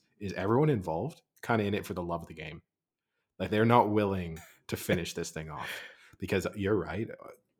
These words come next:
Darth Vader had ample opportunity to kill Obi-Wan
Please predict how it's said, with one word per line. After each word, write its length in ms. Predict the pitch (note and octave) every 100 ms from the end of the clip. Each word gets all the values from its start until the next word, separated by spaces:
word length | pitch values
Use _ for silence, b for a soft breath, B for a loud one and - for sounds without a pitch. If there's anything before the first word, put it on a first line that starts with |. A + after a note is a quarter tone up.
| -
Darth 220 | F2+ G2
Vader 220 | F#2+ E2+
had 180 | D#2+ D#2+ -
ample 300 | F#2 E2 D2
opportunity 600 | C#2 D2 D#2+ - - - _
to 80 | -
kill 220 | - D#2 C#2
Obi-Wan 440 | D2 D#2+ E2 F#2+